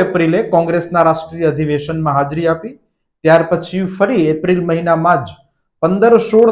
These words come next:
તારીખે અમદાવાદ અને મોડાસાની મુલાકાત કરી સંગઠન સૃજન અભિયાનનો પ્રારંભ કરાવ્યો. ત્યારબાદ છવ્વીસ જુલાઈના રોજ રાહુલ ગાંધી આણંદ જિલ્લાની મુલાકાતે આવ્યા હતા. આ દરમિયાન રાહુલ ગાંધીએ ત્રણ દિવસીય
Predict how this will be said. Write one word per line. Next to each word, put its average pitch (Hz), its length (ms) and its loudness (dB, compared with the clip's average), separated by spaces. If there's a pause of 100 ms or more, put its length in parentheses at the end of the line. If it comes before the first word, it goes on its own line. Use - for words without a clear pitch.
તારીખે 156 380 2
અમદાવાદ 151 500 2
અને 151 120 -2
મોડાસાની 147 600 -2
મુલાકાત 143 540 -2
કરી 208 180 -6 (600)
સંગઠન 214 520 2 (160)
સૃજન 185 440 -2
અભિયાનનો 147 460 0 (100)
પ્રારંભ 131 400 2
કરાવ્યો. 95 360 -4 (540)
ત્યારબાદ 175 420 6 (140)
છવ્વીસ 180 340 0
જુલાઈના 185 460 6
રોજ 185 240 6
રાહુલ 170 280 4
ગાંધી 165 300 2
આણંદ 160 320 0
જિલ્લાની 156 400 -2
મુલાકાતે 151 520 -2
આવ્યા 160 280 -6
હતા. 196 220 -8 (560)
આ 170 200 6
દરમિયાન 180 580 4
રાહુલ 170 340 4
ગાંધીએ 170 420 2 (400)
ત્રણ 220 280 2
દિવસીય 214 480 0